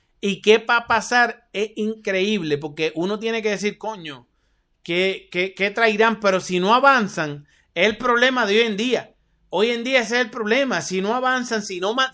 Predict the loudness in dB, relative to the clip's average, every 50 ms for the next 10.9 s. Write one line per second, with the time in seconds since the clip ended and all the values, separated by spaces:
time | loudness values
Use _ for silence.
0 | -6 -6 -2 0 2 2 0 0 0 0 2 4 4 4 4 4 4 2 2 2
1 | 0 _ _ _ _ _ _ -2 0 0 0 0 2 4 6 6 6 6 4 0
2 | -12 _ _ _ _ -4 -4 -2 0 0 0 0 -2 -4 -4 -2 -2 -2 -2 0
3 | 0 0 2 2 0 -2 -4 -4 -4 -4 -2 -2 -4 -4 -2 0 0 2 4 2
4 | 2 2 0 -2 0 0 0 -2 0 -2 -4 -4 -4 -2 -2 -2 0 0 0 0
5 | -2 -2 -2 0 0 0 0 0 -2 -6 -6 -4 -4 -2 -2 -2 -4 -4 -2 0
6 | 2 2 2 0 -2 -4 -6 -6 -6 -8 _ _ _ _ -8 -8 -6 -4 -2 -2
7 | -2 -2 -2 -4 -2 -2 -2 -2 0 0 -2 -2 -4 -6 -10 -12 _ _ _ _
8 | _ _ _ _ -2 -2 0 0 0 0 2 2 0 2 0 0 0 2 2 2
9 | 2 2 2 2 2 2 0 -4 -4 -4 -4 -4 -4 -2 0 0 0 2 2 2
10 | 2 2 0 0 0 0 0 -2 -2 -2 -2 0 0 -2 0 -2 -4 -8